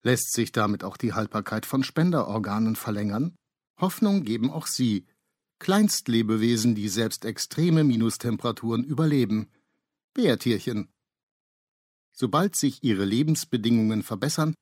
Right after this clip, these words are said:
tauen die Bärtierchen auf und erwachen wieder zum Leben.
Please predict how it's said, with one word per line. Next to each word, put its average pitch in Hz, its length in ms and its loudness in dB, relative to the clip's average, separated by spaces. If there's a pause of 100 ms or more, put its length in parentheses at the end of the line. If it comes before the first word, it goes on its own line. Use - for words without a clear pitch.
(140)
tauen 208 300 2
die 113 100 0
Bärtierchen 107 720 -2
auf - 280 -4 (220)
und 160 220 0
erwachen 98 520 -4
wieder 113 240 -4
zum 156 180 0
Leben. 113 400 0